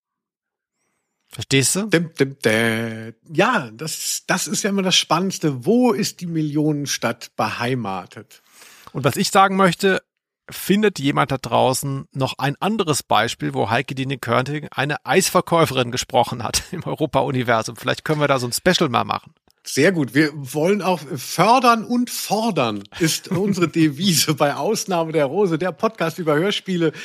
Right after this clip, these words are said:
Speaker 2: Eiskaffee und, äh, Ponyviren. Bitte merkt euch das. So, Felix, vielen Dank nochmal für diesen aufwendigen, ähm,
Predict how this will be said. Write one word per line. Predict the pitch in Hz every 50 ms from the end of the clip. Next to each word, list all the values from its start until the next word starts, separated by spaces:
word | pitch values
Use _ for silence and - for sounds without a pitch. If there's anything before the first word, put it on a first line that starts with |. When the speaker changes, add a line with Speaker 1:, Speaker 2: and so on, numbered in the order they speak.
| - - - - - - - _ -
Speaker 2:
Eiskaffee | - 220 214 - - 220 196 - - 202 202 196
und, | 175 175 175 170 160 -
äh, | - 156 151 151 147 147 143 143
Ponyviren. | 135 - - 185 202 185 156 131 110 117 113 107 101 98 95 95 - _ _ _ _ _ _
Bitte | - 208 190 190
merkt | 165 143 120 - - -
euch | - - -
das. | - 95 - - - - _ _
So, | _ - 175 247 269 202 123 - - _ _ _ _ _
Felix, | _ _ - 160 135 110 101 101 - - - - - - _ _ _ _
vielen | _ _ - - 208 220 208 180
Dank | 175 196 214 190
nochmal | 196 175 160 170 175 180 185 175
für | - - 151 143 131
diesen | 127 - 160 196 214 208 233 233 220 208 -
aufwendigen, | - 165 202 185 - - - 175 175 175 175 170 165 165 156 156 156 156 156 156 -
ähm, | 139 135 135 131